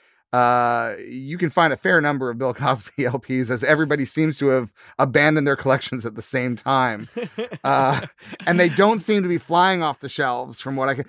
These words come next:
Speaker 1: from what I can tell, there seems to have been a moment where the, the people who owned Bill Cosby records versus the people who bought records, uh, or record collections to sell in the record stores,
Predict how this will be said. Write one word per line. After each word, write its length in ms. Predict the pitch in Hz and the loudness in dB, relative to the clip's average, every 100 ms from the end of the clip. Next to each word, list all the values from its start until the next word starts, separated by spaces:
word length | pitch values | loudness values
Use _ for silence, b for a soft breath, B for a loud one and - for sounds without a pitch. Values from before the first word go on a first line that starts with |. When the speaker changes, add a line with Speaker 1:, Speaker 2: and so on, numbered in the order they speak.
| B - 147 185 | B -6 -4 -2
Speaker 1:
from 140 | 214 | 0
what 80 | 311 | 2
I 40 | |
can 100 | 294 | 0
tell, 120 | 247 | 0
there 160 | 202 190 | 2 0
seems 240 | - 285 | 0 0
to 40 | 294 | 2
have 60 | |
been 80 | 247 | 2
a 40 | 190 | 2
moment 440 | 180 185 175 160 | 4 2 2 0
where 220 | 156 151 | 2 0
the, 420 | 139 147 135 135 - _ _ _ _ _ _ 123 | 0 -4 -4 -6 -10 _ _ _ _ _ _ 0
the 320 | 160 156 151 | 2 2 -2
people 320 | 139 214 226 | -2 0 2
who 240 | 180 180 - | 2 0 0
owned 420 | 196 220 220 202 160 | 2 4 4 2 2
Bill 160 | 170 | 0
Cosby 380 | 151 151 147 139 | 4 2 2 0
records 680 | 139 131 131 123 120 104 - | -2 -2 -2 -6 -6 -12 -16
versus 420 | 127 143 151 151 135 | -6 -2 -2 -2 -6
the 80 | |
people 320 | 139 160 151 143 | -2 -2 0 0
who 140 | 139 | 0
bought 460 | 117 127 147 170 - | -4 0 4 4 2
records, 680 | 143 147 156 139 135 - - 131 | -2 0 0 -4 -6 -12 -8 0
uh, 260 | 135 131 | 2 2
or 140 | 120 135 | 0 2
record 320 | 156 156 135 | 2 0 -2
collections 640 | 135 131 - 135 120 - | -2 -4 -4 -8 -8 -10
to 140 | - 131 | -10 -6
sell 320 | - 151 139 | 0 2 2
in 80 | 127 | 0
the 80 | 131 | -2
record 240 | 143 143 | -2 -4
stores, 420 | - 135 120 - | -4 -2 -4 -8